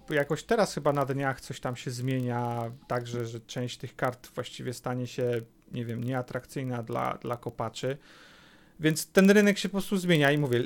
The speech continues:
idzie ku lepszemu. Nie jest powiedziane, że to za, nie wiem, parę miesięcy się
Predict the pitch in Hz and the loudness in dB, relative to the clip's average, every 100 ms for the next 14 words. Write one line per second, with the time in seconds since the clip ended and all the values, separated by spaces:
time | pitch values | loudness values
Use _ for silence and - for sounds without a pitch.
0 | - 170 202 220 190 170 - 120 117 135 | 0 0 2 2 6 6 6 0 0 -2
1 | - - - - 160 135 170 190 - 170 | -8 -20 -20 -10 -4 4 6 6 6 4
2 | 170 170 170 165 170 160 151 156 151 156 | 8 8 8 4 2 2 6 8 8 4
3 | 131 117 - 139 143 143 147 139 139 - | 0 -2 0 2 2 0 -4 -4 -6 0
4 | 139 135 | 2 2